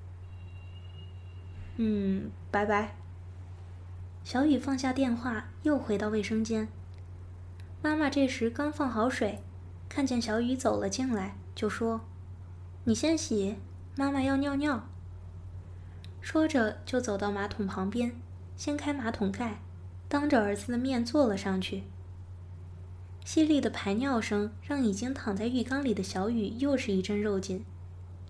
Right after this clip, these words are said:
抬头看向妈妈双腿之间。看见儿子一副饿狼相，呢喃啐了一声：“小畜生，妈妈尿尿也要看。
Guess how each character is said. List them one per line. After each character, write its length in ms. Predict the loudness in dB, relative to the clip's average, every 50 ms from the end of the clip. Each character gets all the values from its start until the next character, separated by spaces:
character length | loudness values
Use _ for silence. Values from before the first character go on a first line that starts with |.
| -12 -10 -4
抬 160 | -2 -2 -2
头 160 | 0 0 -2
看 220 | 0 0 0 0
向 180 | 2 2 0 2
妈 180 | 2 2 2 2
妈 100 | 0 0
双 220 | 0 0 -2 -2
腿 160 | 0 -2 -2
之 200 | -2 -2 -2 -4
间。 320 | -2 -2 -2 -2 -2 -4 -8 -12 -12 -12 -12 -12 -12 -12 -12 -12 -12 -12 -12 -12 -12 -12 -12 -12 -12 -12 -12 -12 -12 -12 -12 -12 -12 -12 -12 -12 -12 -12 -12 -12 -12 -12 -12 -12 -6
看 200 | -2 0 0 2
见 160 | 2 2 4
儿 140 | 4 2 2
子 140 | 2 0
一 120 | 0 0 0
副 160 | 0 0 2
饿 200 | 4 4 4 4
狼 240 | 4 4 2 0 0
相， 320 | 0 0 0 0 0 -2 -6 -10 -12 -12 -12 -12 -12 -4 0
呢 120 | 2 2
喃 200 | 4 2 2 0
啐 260 | 0 0 2 2 2 2
了 60 | 2
一 160 | 0 -2 -2
声 260 | -2 0 -2 -2 -2 -4 -8 -12 -12 -14 -12 -12 -12 -12 -12 -12 -10 -6
：“小 480 | -4 -4 -4 -2 -2 -2 -2 -2 -4 -6
畜 340 | -6 -4 -2 0 0 0 0
生， 180 | -2 -4 -6 -8 -10 -10 -10 -10 -10 -10 -10 -10 -10 -10 -10 -12 -12 -12 -12 -12 -12 -8 -2
妈 140 | 0 2 4
妈 100 | 4 4
尿 200 | 4 4 4 2
尿 260 | 2 4 4 4 4
也 160 | 4 4 2 2
要 140 | 0 0
看。 340 | -2 -2 -2 -2 -2 -2 -4